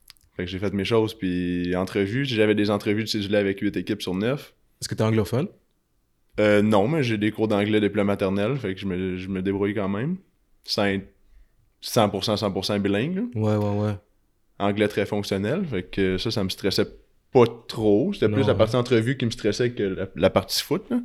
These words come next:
Speaker 2: Ouais, ouais, ouais.
Speaker 1: Mais, euh, non, c'est un stress normal, là. Un stress de « je m'en vais, euh, compétitionner pour une job », puis manque pas ta shot parce qu'elle
Speaker 2: Mhm.
Speaker 1: passe une fois.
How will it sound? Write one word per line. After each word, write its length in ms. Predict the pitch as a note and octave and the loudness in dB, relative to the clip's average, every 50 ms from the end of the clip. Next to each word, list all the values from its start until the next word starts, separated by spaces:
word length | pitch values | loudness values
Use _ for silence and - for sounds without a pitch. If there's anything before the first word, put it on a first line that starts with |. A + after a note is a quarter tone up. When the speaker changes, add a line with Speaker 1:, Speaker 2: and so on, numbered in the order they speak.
| A#3+ - | -4 -6
Speaker 2:
Ouais, 80 | G#2+ | -4
ouais, 380 | G#2 G#2+ G#2 G#2 G#2 G2+ G2 G2+ | -2 -2 -2 -2 -2 -2 -4 -4
ouais. 60 | G2+ G2+ G2+ - - _ _ _ _ _ _ | -4 -6 -8 -12 -18 _ _ _ _ _ _
Speaker 1:
Mais, 320 | G2+ G2 F#2+ F2+ F2+ F2+ F2+ | 0 2 2 4 4 2 2
euh, 340 | E2+ E2 D#2+ D#2+ D#2+ D#2 D#2+ F2 - _ _ - - - _ _ _ _ _ _ _ _ _ _ _ _ - _ _ _ _ _ _ - | 2 2 0 0 -2 -2 -6 -8 -14 _ _ -20 -20 -20 _ _ _ _ _ _ _ _ _ _ _ _ -20 _ _ _ _ _ _ 0
non, 340 | F3 F3+ A#2+ A#2 D#3+ F#3 F#3 - | 2 2 2 2 2 -2 -4 -2
c'est 580 | - C#3+ C#3 C#3+ C#3+ D3 C#3+ C#3+ D3 D3 C#3+ C#3+ C#3+ - - - _ _ _ _ _ _ _ - - | 0 2 4 6 6 8 8 8 8 8 8 6 2 -2 -8 -18 _ _ _ _ _ _ _ -6 0
un 120 | B2 B2+ B2 | 2 2 2
stress 300 | - - D#3 D#3+ D3+ - | 4 4 4 4 4 4
normal, 380 | F3 E3 D3 A#2 F2+ E2+ F2 F#2+ | 4 4 4 4 4 4 4 4
là. 60 | A2+ | 4
Un 100 | B2+ B2+ | 2 2
stress 260 | B2 - C3+ B2+ B2+ B2 | 2 4 4 4 4 6
de « 240 | B2 A2+ G#2 G#2 G#2+ | 6 8 8 8 6
je 60 | G#2+ | 6
m'en 200 | A2 G#2+ G2+ G2+ | 4 4 4 4
vais, 120 | G2+ G#2 A2 A2 G#2+ G#2+ G#2+ G#2 G2+ G2+ | 6 8 8 8 10 8 8 6 6 4
euh, 20 | G2+ | 4
compétitionner 580 | - A2 G#2 - G#2+ G2+ - - G#2 G2+ G2+ | 2 0 0 2 0 0 2 2 4 4 4
pour 160 | F#2 G2 G2 G2 | 2 2 0 2
une 120 | F#2+ F#2+ | 0 2
job », 280 | F#2 G#2 G2+ F#2+ F#2+ F#2 - | 2 4 4 4 2 -2 -4
puis 360 | F#2 F2+ E2+ E2 E2+ G2+ - _ _ _ _ _ _ - - - - - - - | -4 -2 -2 -2 -4 -6 -10 _ _ _ _ _ _ -16 -16 -16 -14 -16 -16 -8
manque 240 | - G2 F#2 F#2 - | -4 -2 -2 -2 0
pas 120 | - G2+ F#2+ | 0 0 2
ta 140 | - F2+ | 4 4
shot 240 | F2+ - - A2 G2 | 4 4 4 4 0
parce 220 | - - F#2 - - | 0 -2 -2 2 4
qu'elle 100 | A2 F#2 | 4 4
Speaker 2:
Mhm. 40 | B2 | 6
Speaker 1:
passe 180 | F#2 F2+ F2+ | 4 4 2
une 120 | G2 F#2+ E2+ | 0 -4 -2
fois. 240 | - F2 - - | 0 -2 -2 -2